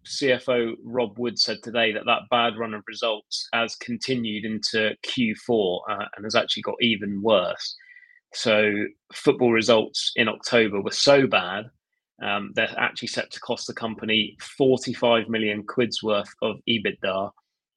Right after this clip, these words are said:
Um, and I think we've got a, a little bullet point from their announcement earlier today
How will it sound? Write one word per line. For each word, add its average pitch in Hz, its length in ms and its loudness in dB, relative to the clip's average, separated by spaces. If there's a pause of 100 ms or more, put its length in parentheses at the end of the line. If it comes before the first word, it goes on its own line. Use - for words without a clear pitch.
(160)
Um, 101 540 -2
and 107 100 2
I - 20 -4
think 131 200 0
we've 123 120 2
got 113 220 4
a, 104 600 4
a 113 40 0
little 123 200 2
bullet 123 360 2
point 95 300 -12
from 107 160 -8
their 104 300 2
announcement 104 840 -6
earlier 101 300 2
today 92 640 2